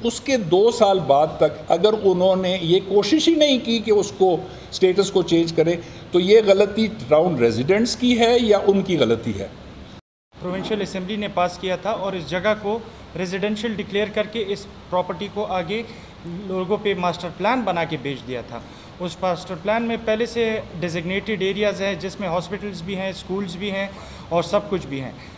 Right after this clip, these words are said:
Speaker 2: उसके अलावा अगर इसमें कोई commercial activity करेगा तो उसकी इजाज़त नहीं की होगी। इसके अलावा सर, जब नाइनटीन नाइंटी नाइन में first time यहाँ पे writ petition file हुआ था, जिसका number है six seven nine of nineteen नाइंटी नाइन,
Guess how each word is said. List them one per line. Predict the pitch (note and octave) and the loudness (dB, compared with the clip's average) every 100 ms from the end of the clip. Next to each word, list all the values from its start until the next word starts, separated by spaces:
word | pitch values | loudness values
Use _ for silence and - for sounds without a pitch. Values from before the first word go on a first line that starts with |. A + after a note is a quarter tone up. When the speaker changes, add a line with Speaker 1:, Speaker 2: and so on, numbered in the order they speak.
| - B3+ | -14 -4
Speaker 2:
उसके | C#4+ - | -4 0
अलावा | D4+ C4 C4 | 2 4 4
अगर | C4+ B3+ | 4 2
इसमें | B3 B3+ C4 | 0 -2 -4
कोई | C4 C4 | -2 -2
commercial | A#3+ A3+ A#3+ C4+ | 0 0 -2 -2
activity | A#3+ B3 B3 B3 B3 | -2 -2 -4 -4 -4
करेगा | A#3+ B3 A#3+ | -2 0 0
तो | B3 A#3+ | -2 -2
उसकी | A#3+ A#3+ B3+ | -4 -4 -2
इजाज़त | F#3+ A#3+ B3 - | 2 2 0 -2
नहीं | C4+ | -2
की | - G3+ | -2 -4
होगी। | C#3+ A#2+ A2+ - - - - - G#3 | -4 -6 -10 -10 -16 -18 -18 -8 -4
इसके | A3+ C#4 | -4 0
अलावा | C4+ C4+ C#4 | 2 4 4
सर, | C4+ C4 | 2 -2
जब | F#3+ A#3 F#3 | 0 -4 -2
नाइनटीन | G#3+ G3+ B3+ | -4 -2 -4
नाइंटी | B3+ A#3+ G#3+ | -4 -4 -4
नाइन | A3 A#3 C4 | -2 -2 0
में | B3+ | -2
first | A#3 B3 C#4 C4+ | -2 2 2 0
time | A#3+ A#3+ A3+ | -2 -2 0
यहाँ | G#3+ A3+ | 0 0
पे | A#3 A#3 A#3 - | 0 -2 -2 -2
writ | F#3 C4 | -4 -2
petition | B3 A#3 G#3+ A#3+ | -2 -2 -4 -4
file | A3 A3+ A#3 | 0 2 2
हुआ | A3 A#3 | 2 2
था, | A3+ A3+ | 0 -4
जिसका | G3 G#3 G#3+ | -4 -4 -4
number | G#3+ A3 G#3+ | -2 -2 0
है | A3 | -2
six | A3 A#3+ - | -4 -8 -6
seven | A#3 G#3 | -4 -2
nine | G3 - A3 | 0 0 0
of | F#3+ | -4
nineteen | F#3 E3 E3 G3+ | -4 -4 -4 -4
नाइंटी | F3 C#3+ D3 | -4 -4 -4
नाइन, | D#3+ C3 | -2 -4